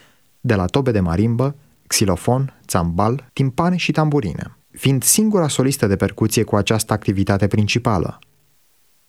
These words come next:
Cu accentul său scoțian melodios și cu simțul unui auz perfect, Evelyn a făcut istorie când a susținut primul recital solo de percuție din cei nouăzeci și cinci de ani de concerte B B C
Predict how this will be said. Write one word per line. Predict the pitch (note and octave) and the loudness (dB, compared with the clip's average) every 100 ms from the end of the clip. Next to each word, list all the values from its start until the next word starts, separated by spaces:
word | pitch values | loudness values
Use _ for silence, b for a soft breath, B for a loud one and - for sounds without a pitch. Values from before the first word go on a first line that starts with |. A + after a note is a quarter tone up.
| _ _ _ _ _ | _ _ _ _ _
Cu | - B2 | -4 0
accentul | A#2 - A3 G3+ A#2 | -2 -2 -2 0 0
său | - C3 | 0 0
scoțian | - G#2 F#2+ G#2 G#2 | 0 0 0 2 2
melodios | G2 F2+ F2 G2 - - | 0 0 2 2 2 -2
și | - - | -2 -2
cu | A#2 G#2 | 0 2
simțul | - F3 - C#3 | 2 0 0 -2
unui | B2+ A2 | 0 2
auz | F#2+ G#2 G#2+ | 2 2 2
perfect, | - F#2 - G#2 - - - b b b | 0 -2 0 -2 -4 -18 -20 b b b
Evelyn | - C#3 D#3 D#3+ D#3 G#3 | -2 0 2 2 0 -4
a | - | -6
făcut | C3+ C#3+ - | -4 -2 -2
istorie | F#3 - C3 B2+ | -2 0 0 0
când | B2 B2 | 0 0
a | A2+ | 0
susținut | - A2+ - A#2 A2+ | 0 -2 0 0 0
primul | - - F3 F3 D#3 | -4 -4 0 0 0
recital | C#3 B2+ A#2 A#2 | -2 -2 0 0
solo | - - G#2 G#2 | 0 0 2 2
de | G2 | 0
percuție | G2+ - G#2 - G#2 | -2 -2 -2 0 0
din | A2+ A2 | 2 0
cei | - G#2 | 0 0
nouăzeci | G#2+ D3+ F3 E3 D3+ | 2 0 0 -2 -4
și | C#3 | -4
cinci | D3 C3+ | -2 -2
de | G#2 | 0
ani | G2+ G2+ | 0 0
de | F#2+ | 0
concerte | G2+ F#2+ G#2+ G2+ - | 0 0 0 0 0
B | F#2+ | 0
B | A#2 | 0
C | C#3+ - A2 A#2 | 0 -2 -2 -2